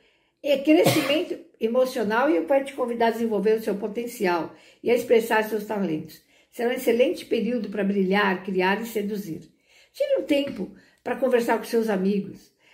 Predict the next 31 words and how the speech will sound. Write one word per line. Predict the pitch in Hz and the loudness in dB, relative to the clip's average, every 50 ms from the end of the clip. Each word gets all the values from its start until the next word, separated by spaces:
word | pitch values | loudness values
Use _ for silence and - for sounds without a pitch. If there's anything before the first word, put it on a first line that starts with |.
| _ _ _ | _ _ _
com | - 220 | -6 -4
as, | 214 202 202 - 226 - | -4 -2 -4 -4 -6 -10
os | - | -6
seus | - 240 226 202 202 | -2 0 0 2 0
amigos | 220 208 214 208 220 208 | 0 -2 -2 -2 -2 -2
mais | 208 220 214 220 220 | -2 -2 -2 -2 -4
próximos, | - - 202 196 202 196 190 - 190 190 - - - _ _ _ _ _ | -4 -2 0 2 2 0 -2 -4 -8 -10 -10 -12 -16 _ _ _ _ _
pra | - 208 202 | -6 -2 -2
descarregar | 190 190 202 269 311 311 - - - 262 247 254 220 196 196 202 208 208 | 0 2 4 2 2 2 0 -4 -4 -2 -2 -2 -2 0 0 0 0 0
a | 202 | 0
energia. | 196 196 196 190 185 180 185 190 180 170 160 160 - - | 0 0 0 0 0 -2 -4 -6 -6 -6 -6 -8 -10 -12
É | - | -10
legal. | 220 262 330 339 262 214 185 170 170 185 - _ _ _ _ | -6 -6 -4 -4 -2 -4 -4 -4 -6 -10 -16 _ _ _ _
Salmo | _ - - 240 233 233 233 | _ -2 0 2 2 2 2
noventa | 226 220 208 208 202 190 | 0 0 0 0 0 -2
e | 180 170 | -2 -2
nove, | 185 185 208 247 277 285 311 - - - - - - | 0 0 0 0 -2 -4 -8 -10 -10 -16 -20 -14 -8
o | - | -4
banho | 202 190 226 247 254 254 | 0 2 4 4 4 4
é | 240 | 4
lavanda | 226 233 233 214 202 208 233 240 233 226 220 | 4 4 4 4 2 0 -2 -2 -2 -2 -2
pra | 196 214 202 190 | -2 -2 -4 -4
transmutação. | 190 - 247 254 277 285 269 254 262 269 - 254 247 247 - - 180 170 - - - _ _ _ _ _ _ _ _ _ _ _ _ _ _ _ _ _ _ _ _ _ _ _ _ _ _ _ _ _ _ _ | -4 -4 -4 -4 -4 -4 -6 -8 -10 -8 -6 -6 -6 -6 -8 -12 -12 -12 -12 -16 -20 _ _ _ _ _ _ _ _ _ _ _ _ _ _ _ _ _ _ _ _ _ _ _ _ _ _ _ _ _ _ _
Sagitário, | - 190 185 180 185 185 - - - - - 311 294 262 | -4 -2 -2 -2 -2 -4 -2 0 2 2 4 2 0 0
momento | 240 226 202 208 220 226 226 220 | -2 -2 -2 -2 -4 -4 -4 -6
bom | 190 180 202 214 233 | -6 -4 -4 -4 -4
pra | 233 247 | -6 -6
se | 233 - 233 | -6 -6 -4
envolver | 220 208 202 180 190 202 214 208 | -2 -2 -2 0 0 -2 -2 -4
com | - | -2
relações | 196 196 190 190 190 - - 208 202 214 202 | -2 0 0 -2 -4 -4 -4 -4 -4 -4 -6